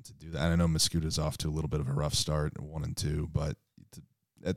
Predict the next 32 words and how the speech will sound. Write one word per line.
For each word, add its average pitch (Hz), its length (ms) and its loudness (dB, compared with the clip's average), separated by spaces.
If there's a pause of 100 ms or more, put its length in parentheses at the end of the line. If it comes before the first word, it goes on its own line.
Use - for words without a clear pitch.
(160)
that's 101 180 2
a 87 40 2
huge 90 260 6
sign 80 240 6
for - 120 -2
the 69 80 -2
program. 80 500 4
And 80 100 4
I 80 80 4
know 82 160 6
Be-, 78 120 4
W-, 80 500 0
West, 87 300 4
they've 78 100 4
lost 76 220 2
their 78 260 2
last 90 320 2
two 95 120 6
games, 85 340 6
but 78 400 0 (540)
they're 87 220 8
definitely 80 400 4
on 78 120 4
the 78 40 2
come 80 280 2
up. 78 240 4
And, 76 280 0
you 76 140 -10
know, 76 140 -4
Ken 80 200 4
Turner's 78 480 4
a, 76 220 0